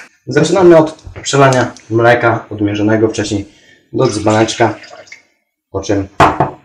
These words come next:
próbujemy dodać tych lodów. Tak na oko. Możecie wszystko.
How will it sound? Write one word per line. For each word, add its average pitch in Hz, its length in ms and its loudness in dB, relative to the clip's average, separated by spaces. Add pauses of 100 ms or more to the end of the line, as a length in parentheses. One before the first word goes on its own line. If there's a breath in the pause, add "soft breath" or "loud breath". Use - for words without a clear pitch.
(640)
próbujemy 107 680 0 (280)
dodać 92 360 -6
tych - 180 -10
lodów. 135 400 2 (1000)
Tak - 640 2
na 131 280 2 (320)
oko. 127 560 4 (1160)
Możecie 120 360 2
wszystko. 151 680 2